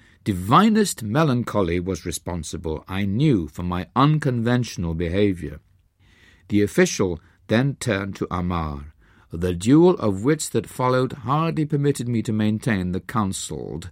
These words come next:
stoic gravity. "Where is the third boy?" The man injected a full ring of authority into his voice. "Come now, speak the truth."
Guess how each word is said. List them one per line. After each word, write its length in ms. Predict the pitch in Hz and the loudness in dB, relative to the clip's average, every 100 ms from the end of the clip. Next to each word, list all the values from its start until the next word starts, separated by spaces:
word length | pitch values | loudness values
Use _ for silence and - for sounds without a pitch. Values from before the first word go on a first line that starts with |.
| - | -14
stoic 680 | - - - 98 80 85 90 | -8 -4 0 0 -2 -6 -6
gravity. 680 | 101 95 85 78 - 80 - _ - - - - _ | -2 -2 -2 -8 -10 -12 -16 _ -20 -20 -20 -20 _
"Where 280 | 80 110 175 | 2 4 6
is 160 | 196 - | 6 4
the 100 | 170 | -6
third 520 | - 190 180 131 92 | -2 4 6 4 0
boy?" 380 | 90 78 67 71 _ _ | -4 -4 -8 -14 _ _
The 100 | 101 | -2
man 220 | 107 98 | 0 0
injected 560 | 90 82 101 80 - 82 | 0 -2 -4 -4 -8 -8
a 60 | |
full 340 | 76 - 117 90 | -8 -2 0 2
ring 260 | 85 107 | 2 0
of 100 | 90 | 0
authority 600 | 80 73 - 92 73 - | -4 -4 0 0 -2 -6
into 200 | 76 78 | -10 -6
his 140 | 85 82 | -6 -6
voice. 400 | 85 80 71 - _ _ | -6 -8 -8 -14 _ _
"Come 260 | - 107 160 | 0 4 6
now, 380 | 123 98 120 143 _ | 6 4 2 -2 _
speak 400 | - - 113 113 | -8 -2 2 2
the 80 | 143 | -2
truth." 380 | 123 - 98 | 0 2 4